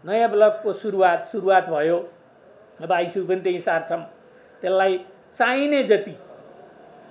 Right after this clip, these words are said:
चाहिने जति बेड हामीले नयाँ ब्लकमा कोभिडको लागि राख्छौँ।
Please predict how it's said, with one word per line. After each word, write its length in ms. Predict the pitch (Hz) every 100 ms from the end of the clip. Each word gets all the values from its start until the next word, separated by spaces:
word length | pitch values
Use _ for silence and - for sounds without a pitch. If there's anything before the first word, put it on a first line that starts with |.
| - - - - - - - - -
चाहिने 420 | 220 262 294 285
जति 540 | 220 208 233 262 262 - - - 127
बेड 340 | 165 208 - - - - - -
हामीले 380 | 143 175 175 202
नयाँ 300 | 190 180 175
ब्लकमा 420 | 160 160 156 175
कोभिडको 460 | 196 160 147 147 147
लागि 300 | 143 143 143
राख्छौँ। 340 | 147 151 277